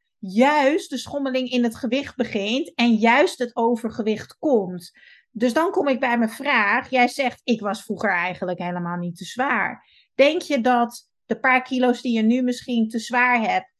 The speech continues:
en wat jij voor jezelf te zwaar vindt, want dat is, verschilt natuurlijk per persoon. Denk je ook dat dat ontstaan is juist door je ongezonde relatie met eten?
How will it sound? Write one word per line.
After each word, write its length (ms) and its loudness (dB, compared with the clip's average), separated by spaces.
en 140 -6
wat 180 -2
jij 220 2
voor 160 0
jezelf 420 2
te 100 -8
zwaar 360 -6
vindt, 180 -8
want 120 -10
dat 200 -6
is, 300 -6
verschilt 380 -4
natuurlijk 300 -2
per 180 -4
persoon. 400 -2
Denk 180 2
je 120 -4
ook 240 4
dat 120 -2
dat 220 -4
ontstaan 640 2
is 240 -4
juist 500 4
door 180 2
je 120 -2
ongezonde 560 -2
relatie 500 -2
met 200 -2
eten? 420 0